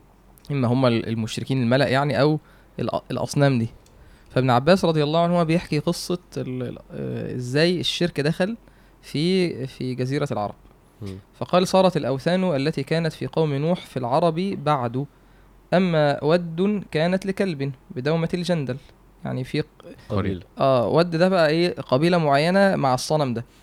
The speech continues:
Speaker 1: وبقى ز-، بدأ يذكر يعني سواع ويغوث و-، ويعوق ونسر إلى آخره، ثم قال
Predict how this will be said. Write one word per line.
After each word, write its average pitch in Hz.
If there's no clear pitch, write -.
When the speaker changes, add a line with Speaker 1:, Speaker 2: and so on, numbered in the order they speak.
Speaker 1:
وبقى 220
ز-، 202
بدأ 196
يذكر 185
يعني 160
سواع 160
ويغوث 147
و-، 139
ويعوق 139
ونسر 180
إلى 185
آخره، 170
ثم 160
قال 151